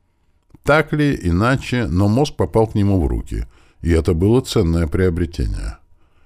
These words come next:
Его программные ресурсы, справочная база казались поистине неисчерпаемыми.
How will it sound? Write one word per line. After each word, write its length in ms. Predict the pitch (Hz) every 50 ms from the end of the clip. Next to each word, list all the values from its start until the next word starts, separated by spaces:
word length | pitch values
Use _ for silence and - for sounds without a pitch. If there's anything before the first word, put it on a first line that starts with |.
| _ - -
Его 340 | 85 87 101 104 107 123 117
программные 640 | - 110 110 107 104 110 110 101 90 87 85 82 87
ресурсы, 500 | 95 90 - - - 76 - - - 71
справочная 600 | - - - 85 76 69 69 - - - 73 71
база 380 | 73 78 - 64 67 - 78 71
казались 560 | - 76 71 71 - 85 85 80 76 - -
поистине 640 | - - 69 - - 95 - - - 90 80 76 69
неисчерпаемыми. 1120 | 65 65 64 62 - - - 67 - - - - - - - 50 - - - - -